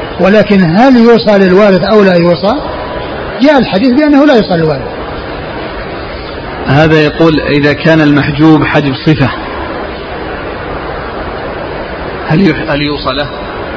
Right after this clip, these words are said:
Speaker 1: كيف؟
Speaker 2: إذا كان المحجوب حجب صفة.
Speaker 1: حجب صفة؟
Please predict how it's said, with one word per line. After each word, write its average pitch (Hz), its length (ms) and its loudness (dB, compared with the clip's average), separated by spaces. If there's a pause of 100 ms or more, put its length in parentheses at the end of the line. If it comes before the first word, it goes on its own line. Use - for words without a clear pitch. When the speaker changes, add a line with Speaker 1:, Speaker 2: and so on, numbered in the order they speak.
(100)
Speaker 1:
كيف؟ 190 200 0 (400)
Speaker 2:
إذا 135 120 -4
كان 143 180 -4
المحجوب 143 560 0
حجب 151 280 -4
صفة. 131 300 -4 (1700)
Speaker 1:
حجب 151 260 -4
صفة؟ 190 340 -2